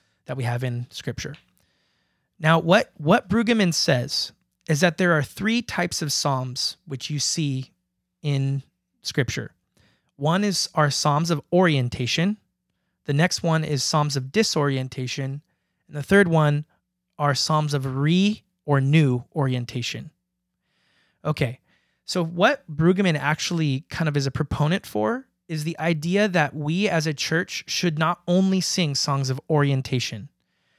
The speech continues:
Songs of orientation are songs that say, "The Lord is good always. He's always been good. He'll always be faithful. He's good to me. He is, is amazing and wonderful." And it's just kind of centered around the, the character of God's goodness.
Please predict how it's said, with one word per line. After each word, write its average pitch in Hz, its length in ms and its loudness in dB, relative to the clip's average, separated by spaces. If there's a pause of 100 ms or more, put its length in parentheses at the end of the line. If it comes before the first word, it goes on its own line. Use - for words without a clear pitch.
(140)
Songs 208 260 2
of 233 80 2
orientation 214 520 2
are 139 80 2
songs 160 380 0
that 147 160 -2
say, 143 420 2 (280)
"The 170 100 -2
Lord 202 180 2
is 165 120 -4
good 180 280 2
always. 165 400 0
He's 147 140 -12
always 160 360 -2
been 156 260 0
good. 151 220 -2
He'll 143 240 -4
always 151 300 -4
be 160 140 -6
faithful. 151 400 -6
He's 131 200 -6
good 165 220 -2
to 156 120 -6
me. 156 300 -4 (260)
He 135 440 -4 (180)
is, 131 400 -6
is 139 200 -4
amazing 139 520 0
and 123 260 -8
wonderful." 117 500 -8 (480)
And 147 100 -12
it's 131 100 -12
just 170 140 -8
kind 185 160 -2
of 143 260 -6 (500)
centered 190 420 0
around 143 420 0
the, 123 320 -6
the 139 120 -12
character 151 600 -4
of 135 140 -6
God's 127 240 -6
goodness. 127 540 -6